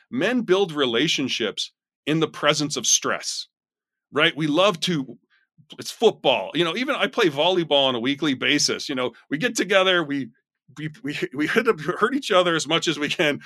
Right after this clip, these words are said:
to, to win, even get hitting in the face, hurting arms. And then we break up the teams in different, and then we fight again. We just love this fighting. And then at the end, you're like, "Dude, yeah, this is awesome. We love you. Thanks for coming. It was great."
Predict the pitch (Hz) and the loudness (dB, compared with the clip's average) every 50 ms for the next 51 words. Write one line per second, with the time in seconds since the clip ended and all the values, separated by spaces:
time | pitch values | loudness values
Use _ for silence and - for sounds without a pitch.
0 | - - _ _ _ - - 175 151 - - 123 113 107 _ _ _ _ - 151 | -18 -20 _ _ _ 2 2 2 2 2 -2 -8 -12 -12 _ _ _ _ -4 0
1 | 139 175 185 170 156 151 156 151 - - _ _ _ _ 190 214 226 220 196 151 | 2 4 4 4 4 4 2 -2 -6 -14 _ _ _ _ -6 -4 0 0 0 2
2 | 180 185 175 180 175 165 160 - - - - 196 190 180 165 151 - - _ _ | 4 4 6 6 4 4 2 -2 -4 -2 -2 2 4 4 4 2 -2 -6 _ _
3 | _ _ - 185 180 180 175 165 165 165 165 165 156 160 _ _ _ _ 151 185 | _ _ 0 2 2 4 4 6 6 6 6 4 2 -2 _ _ _ _ -2 0
4 | 214 202 190 175 131 147 175 214 220 247 233 233 - 160 - 190 190 170 160 151 | 2 2 0 0 0 2 2 2 2 2 0 0 -4 0 2 2 2 2 0 2
5 | 131 165 202 190 - 208 180 131 151 151 135 123 - - 175 214 208 185 165 175 | 2 2 2 2 0 -2 0 0 -2 -2 -2 -4 -2 2 2 4 4 4 4 4
6 | 156 123 92 95 135 175 214 - - 151 180 208 233 226 220 185 - - - - | 4 2 0 -2 -2 -2 -2 -2 0 0 0 0 0 0 0 0 0 -2 -2 -4
7 | - 160 196 202 175 147 139 131 127 - _ _ _ _ 160 190 220 220 202 190 | 0 2 2 4 4 2 0 -2 -6 -10 _ _ _ _ -2 0 2 2 0 0
8 | - 208 190 202 202 180 165 156 135 127 120 117 - - 180 180 170 139 127 147 | -2 0 0 2 2 2 2 2 2 0 -2 -2 0 2 4 4 4 4 6 4
9 | 147 139 147 143 - 123 113 120 110 113 117 - 127 117 123 120 120 123 123 123 | 6 4 4 -2 -4 -4 -2 0 0 0 0 -2 -2 -2 -2 0 0 0 0 0
10 | 127 127 123 170 160 156 151 - 156 143 - 156 139 131 127 127 110 117 110 - | -2 -2 2 2 2 2 0 -2 -4 -2 0 0 0 2 0 -2 -2 -4 -6 -4
11 | 127 113 92 - | -4 -4 -4 -6